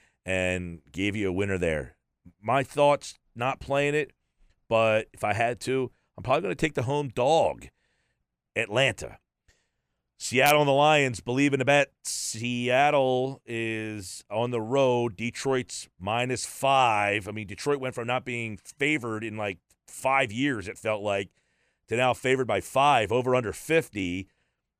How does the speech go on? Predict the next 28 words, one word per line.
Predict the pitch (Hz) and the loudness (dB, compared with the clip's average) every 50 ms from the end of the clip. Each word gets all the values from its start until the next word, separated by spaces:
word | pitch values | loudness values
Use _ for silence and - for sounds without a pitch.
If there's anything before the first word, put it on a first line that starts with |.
| _ _ | _ _
Twenty-six | - 120 156 185 214 233 196 - - - 196 190 - | -4 0 2 2 2 0 -2 -4 2 2 2 2 2
straight | - - - 143 147 185 294 240 - | -4 -6 -2 0 2 2 2 0 0
games. | - 165 175 208 240 220 170 107 76 - - - - - _ _ _ _ _ _ _ _ _ _ _ _ _ _ _ _ _ - - | 0 2 2 2 2 -2 -4 -4 -6 -8 -10 -12 -12 -14 _ _ _ _ _ _ _ _ _ _ _ _ _ _ _ _ _ -14 -6
They | 87 117 | -2 0
weren't | 147 156 160 - | 0 0 0 0
the | - 107 | -2 -4
betting | 92 151 156 156 143 123 | 0 0 0 0 0 -4
favorite. | - - 156 175 170 110 101 92 98 - _ _ _ _ _ _ _ _ _ _ _ | -4 0 2 2 2 2 0 -6 -8 -10 _ _ _ _ _ _ _ _ _ _ _
It | - 90 | -8 -8
was | 98 104 | -4 0
the | 123 | 2
longest | 151 175 180 156 139 - | 4 4 2 2 -2 0
active | - 151 156 - - 120 | 2 2 2 0 -2 -10
streak | - - - 156 151 - | -12 -8 -6 -8 -8 -8
in | 131 | -8
the | 117 123 | -6 -4
N | 135 135 127 | -2 -2 -2
F | 110 - 131 | -4 -2 0
L. | 143 147 127 107 101 98 92 87 _ _ _ _ _ _ _ _ _ _ _ _ _ _ - | 0 2 2 2 0 -2 -4 -8 _ _ _ _ _ _ _ _ _ _ _ _ _ _ -2
And | 113 113 113 113 113 110 110 107 107 101 98 85 - _ _ _ _ _ _ _ _ _ _ _ _ _ _ _ _ _ _ _ | 0 2 2 2 2 0 0 -2 -6 -8 -10 -12 -16 _ _ _ _ _ _ _ _ _ _ _ _ _ _ _ _ _ _ _
now | 101 123 156 190 202 165 123 104 98 107 104 113 - _ _ _ _ _ _ _ _ | -4 -2 0 2 2 2 2 0 -2 -4 -6 -10 -16 _ _ _ _ _ _ _ _
they're | - 131 139 | -2 -2 -2
favored | - - 147 143 135 135 120 | 2 2 2 4 4 0 -4
five. | - - 165 180 190 165 139 120 117 110 110 110 101 - _ _ _ _ _ _ _ _ _ _ _ _ _ _ _ _ _ _ _ _ _ _ | -2 0 2 4 4 4 4 4 2 2 0 -2 -6 -10 _ _ _ _ _ _ _ _ _ _ _ _ _ _ _ _ _ _ _ _ _ _
Here's | - - 196 226 214 160 | -8 -2 0 2 2 2
the | 107 117 | 0 0
number, | 110 117 113 95 76 69 | -2 -2 -2 -2 -4 -8
though. | 58 58 52 50 | -10 -14 -18 -20